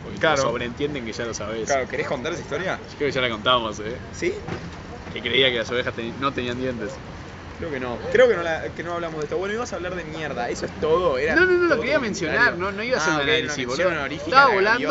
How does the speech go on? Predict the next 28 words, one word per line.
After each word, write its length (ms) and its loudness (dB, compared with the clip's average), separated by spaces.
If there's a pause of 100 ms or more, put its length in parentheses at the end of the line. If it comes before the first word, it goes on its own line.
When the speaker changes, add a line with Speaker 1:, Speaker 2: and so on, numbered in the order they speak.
Speaker 2:
gaviota 120 8
que 100 -12
cagó 400 -8
en 160 -12
vuelo. 340 -8
Speaker 1:
y 60 -12
cagó 300 0
en 60 -8
vuelo. 220 -4
Y 20 -6
dije, 180 -10
"Fua, 340 -8
mirá, 220 -2
¿qué?". 180 -6 (280)
¿Te 80 -2
das 60 -6
cuenta 200 -2
que 80 0
presencié 400 0
ese 120 -4
momento? 500 -2
Fue 160 0
un 240 -4
instante 640 -2 (140)
y 40 -8
yo 160 -4
lo 120 0
vi. 200 0